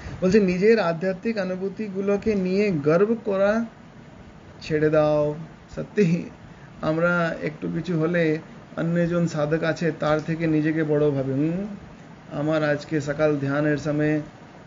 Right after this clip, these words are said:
অনেক কিছু দেখলাম, সে তো কিছু বুঝলো না, তার থেকে তো আমি ভালো, অনেক উন্নত রয়েছি, আমি অনেক পবিত্র হয়ে গেছি,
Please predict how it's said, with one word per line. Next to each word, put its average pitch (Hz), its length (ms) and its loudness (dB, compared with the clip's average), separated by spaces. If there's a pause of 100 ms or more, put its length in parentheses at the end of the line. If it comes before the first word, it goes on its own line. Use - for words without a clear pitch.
অনেক 147 300 0
কিছু 151 220 -2
দেখলাম, 143 500 0 (300)
সে 196 160 -2
তো 208 100 -2
কিছু 208 200 -2
বুঝলো 208 300 -2
না, 208 160 -4 (460)
তার 156 260 4
থেকে 185 260 -4
তো 190 60 0
আমি 190 140 -2
ভালো, 165 340 0
অনেক 180 300 0
উন্নত 190 320 -2
রয়েছি, 190 380 0 (400)
আমি 156 200 0
অনেক 170 280 2
পবিত্র 175 340 -2
হয়ে 190 180 0
গেছি, 190 360 -2